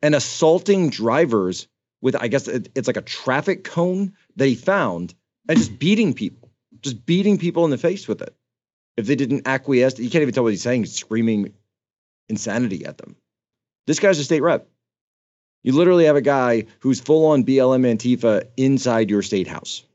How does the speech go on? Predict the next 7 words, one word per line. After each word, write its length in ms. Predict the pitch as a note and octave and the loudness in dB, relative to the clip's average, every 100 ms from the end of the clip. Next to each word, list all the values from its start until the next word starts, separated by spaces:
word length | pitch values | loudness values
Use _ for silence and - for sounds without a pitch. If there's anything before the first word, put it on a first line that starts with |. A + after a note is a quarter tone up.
| _ _ _ _ _ _ _ _ | _ _ _ _ _ _ _ _
And 120 | A#2+ B2 | -2 -2
he's 100 | A#2+ | -2
castigating 640 | - C3 B2+ B2+ A#2+ A2 | -2 -2 0 0 2 2
you 240 | A#2 A#2 | 2 2
and 100 | F#2 | 2
chastising 600 | F2 A2+ G#2+ A#2 G2+ G2+ G2+ | 0 -2 0 0 0 0 0
you. 320 | G#2 F#2 | 0 -2